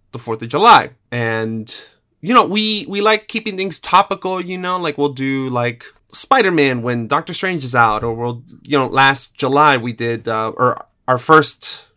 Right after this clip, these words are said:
July episode, we did, um, Independence Day, right?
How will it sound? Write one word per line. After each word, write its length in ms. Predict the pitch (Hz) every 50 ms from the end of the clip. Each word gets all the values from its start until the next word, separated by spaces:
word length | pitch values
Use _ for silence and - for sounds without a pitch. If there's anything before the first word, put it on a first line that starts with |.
| _ _
July 500 | - - 135 127 131 127 127 123 123 120 -
episode, 680 | 139 - - 135 120 - - 113 101 82 87 - - - _ _ _
we 200 | 117 127 127 120
did, 480 | 120 127 123 120 117 117 101 - -
um, 640 | 120 120 117 117 113 113 113 110 113 110 110 101 - _ _ _ _ _ 135
Independence 500 | 131 123 123 - 269 294 277 160 - -
Day, 240 | - 85 - 120 - _ _ _ _ _ _
right? 340 | 110 113 113 120 - -